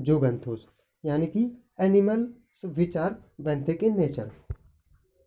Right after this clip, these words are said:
So इनके एग्जांपल में you have the foraminifera, arthropods, echinoderma and sand dollars। Foraminifera यहाँ पर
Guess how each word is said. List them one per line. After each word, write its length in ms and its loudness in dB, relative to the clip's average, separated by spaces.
So 140 -2
इनके 200 8
एग्जांपल 380 6
में 300 0
you 80 4
have 180 0
the 360 -4
foraminifera, 720 4
arthropods, 720 2
echinoderma 640 4
and 160 0
sand 260 2
dollars। 320 -2
Foraminifera 680 4
यहाँ 160 0
पर 440 -4